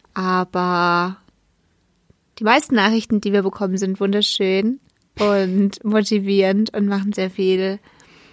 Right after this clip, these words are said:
sehr, sehr viel Mut und, ähm,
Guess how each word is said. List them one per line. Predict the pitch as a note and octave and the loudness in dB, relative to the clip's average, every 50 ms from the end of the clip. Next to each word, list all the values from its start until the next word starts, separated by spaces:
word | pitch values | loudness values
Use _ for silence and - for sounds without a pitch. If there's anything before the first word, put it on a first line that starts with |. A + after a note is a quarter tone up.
| _ _ _ _ _ _ _ _ _ _ _ _ - - - _ _ _ _ _ _ | _ _ _ _ _ _ _ _ _ _ _ _ -18 -18 -18 _ _ _ _ _ _
sehr, | - - B3 A3 - | 0 2 2 2 2
sehr | G#3+ G#3+ A#3+ A3+ | 2 2 2 4
viel | A3 A#3+ | 4 2
Mut | A3 A#3 D4 E4 F4 F4 - - | 4 4 4 4 2 0 -2 -4
und, | - G#3 G#3 G#3 G3+ G3+ G#3 - - _ - | -2 -2 0 0 -2 -2 -4 -6 -8 _ -4
ähm, | F#3+ F#3+ F#3 F#3 F#3 F#3 F3+ F3 F3 E3+ F3 F3 F3 F3+ F#3 F#3+ | -2 -2 0 0 -2 -2 -2 -4 -4 -4 -4 -4 -4 -4 -6 -6